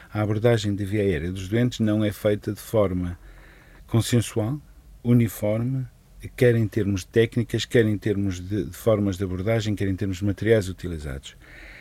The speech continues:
O grande problema é que as consequências dessa abordagem podem ser catastróficas e, portanto, o que nós queremos é proporcionar aos colegas ferramentas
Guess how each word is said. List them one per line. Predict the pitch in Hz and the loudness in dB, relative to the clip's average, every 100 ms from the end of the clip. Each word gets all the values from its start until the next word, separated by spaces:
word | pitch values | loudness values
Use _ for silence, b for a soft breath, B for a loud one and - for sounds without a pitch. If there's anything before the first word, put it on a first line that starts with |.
| B B - | B B 0
O | 135 | 4
grande | 135 131 | 6 4
problema | 117 123 113 123 131 | 2 -4 0 2 0
é | |
que | - | 0
as | 123 | -2
consequências | - 120 - 117 - 107 | -2 -2 -2 -2 -2 -4
dessa | 92 120 120 - | 2 4 4 2
abordagem | 107 104 107 110 113 123 123 117 - | -4 -4 -2 0 0 -2 -4 -6 0
podem | 120 113 | 0 2
ser | - 127 | 0 -2
catastróficas | 120 117 - 127 107 - 87 85 - B B B B | -2 -4 -2 0 0 -2 -12 -12 -14 B B B B
e, | 127 | -6
portanto, | - 147 104 | -2 0 0
o | 104 | -2
que | - | -4
nós | 110 - | -2 -2
queremos | - 135 131 | 0 0 0
é | |
proporcionar | 127 - - - 120 117 104 | -4 -8 -16 -6 -2 -2 -2
aos | 104 | -6
colegas | - 110 107 120 151 - B B B B | -6 -2 0 0 -6 -10 B B B B
ferramentas | - 123 127 95 95 - - | -8 2 4 4 2 -2 -6